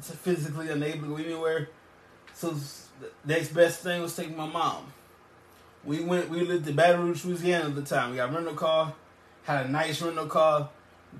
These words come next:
drove down to New Orleans, Louisiana for WrestleMania, came back. This was, WrestleMania was one night. I went to Hall of Fame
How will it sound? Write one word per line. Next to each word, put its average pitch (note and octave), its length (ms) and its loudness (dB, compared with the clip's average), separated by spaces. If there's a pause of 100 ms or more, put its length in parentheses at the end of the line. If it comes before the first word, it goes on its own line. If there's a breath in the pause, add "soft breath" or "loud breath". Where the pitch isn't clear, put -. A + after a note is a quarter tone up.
drove G3 360 6
down E3+ 560 0 (260)
to F3 160 2
New E3+ 140 0
Orleans, E3+ 380 8
Louisiana D3+ 600 -2 (320)
for D3+ 100 -8
WrestleMania, D#3 720 0
came D3 300 -2
back. F3+ 340 8 (720 loud breath)
This G3 240 2
was, F3 300 2 (220)
WrestleMania E3+ 520 2
was D3 160 4
one D#3 240 2
night. C3+ 240 -2 (680)
I D3 140 4
went D#3+ 200 0
to D#3 380 -2 (420)
Hall F#3 340 4
of F3 100 0
Fame F3 460 0